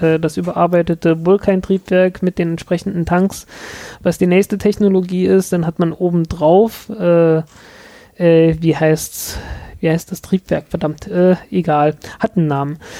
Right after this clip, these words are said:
<laughs> Ich komm grad, ich komm grad echt nicht drauf. Ah. Ja, äh.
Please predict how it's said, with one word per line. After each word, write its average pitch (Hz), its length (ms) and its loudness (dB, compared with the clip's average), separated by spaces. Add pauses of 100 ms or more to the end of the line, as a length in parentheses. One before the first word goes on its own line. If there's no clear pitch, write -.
(160)
<laughs> - 1300 -2
Ich - 180 -2
komm 180 220 0
grad, 151 340 -4
ich 170 140 -10
komm 165 160 -6
grad - 200 -10
echt - 200 -6
nicht 151 160 -6
drauf. 143 320 -6 (360)
Ah. 143 580 -2 (2500)
Ja, 143 280 -6 (180)
äh. 165 320 2